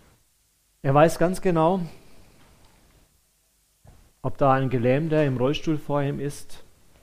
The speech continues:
oder ob die Krankheit dein Problem ist oder was es auch ist. Und er will dir dabei helfen.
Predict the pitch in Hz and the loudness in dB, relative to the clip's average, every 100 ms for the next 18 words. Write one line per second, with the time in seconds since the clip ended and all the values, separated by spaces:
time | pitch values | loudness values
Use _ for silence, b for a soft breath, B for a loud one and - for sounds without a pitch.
0 | b b b - 156 156 147 139 127 117 | b b b 6 10 12 10 8 2 -4
1 | 117 - - - - - - - - - | -12 -18 -20 -20 -20 -20 -20 -20 -16 -12
2 | - 135 120 135 151 151 143 135 131 131 | -6 -4 -2 -4 -2 -2 0 0 0 -4
3 | 120 131 139 135 131 - 135 151 160 165 | 0 0 0 -4 -4 -6 2 2 2 -2
4 | 175 165 156 - 127 - - - - b | -4 -2 -2 -2 -8 -8 -12 -16 -18 b
5 | b b b - 131 147 120 135 190 - | b b b -6 4 4 4 4 4 4
6 | 185 180 160 151 160 151 151 151 120 101 | 2 2 0 0 0 -2 -2 -2 -6 -10